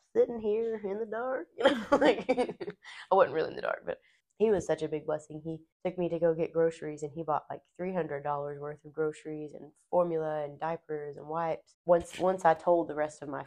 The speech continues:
family, they all, you know, rallied and did the same thing. And <laughs> my, my youngest brother, bless his pea-picking heart, <laughs> when he found out, he came up to me and <laughs> handed me twenty dollars.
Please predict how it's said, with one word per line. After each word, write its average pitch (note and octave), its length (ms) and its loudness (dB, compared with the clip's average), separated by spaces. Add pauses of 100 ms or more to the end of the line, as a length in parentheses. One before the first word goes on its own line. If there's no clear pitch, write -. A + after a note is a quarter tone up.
family, C#3 320 -8
they C#3+ 160 -2
all, C#3 320 -4 (100)
you - 100 -12
know, - 200 -14
rallied C#3+ 480 -4
and C#3+ 100 -16
did - 120 -16
the C#3 60 -20
same D3 300 -12
thing. D3 300 -14
And D3+ 80 -18 (140)
<laughs> - 180 -20
my, - 80 -6 (560)
my F3+ 100 6
youngest E3+ 480 4
brother, D#3 300 -2 (260)
bless D#3+ 320 0
his D3+ 120 -8
pea-picking D#3 480 -8
heart, D#3 420 -8 (180)
<laughs> - 160 -20
when F3 140 0
he F3 80 2
found D#3+ 320 0
out, D#3 180 0
he D#3 80 -8
came D#3 240 -2
up D3+ 200 -2 (180)
to E3+ 100 -2
me D#3 200 -4
and D#3 80 -4 (480)
<laughs> - 460 -16
handed F#3 320 0
me D3+ 320 -6
twenty G#3 280 -2
dollars. F3 240 6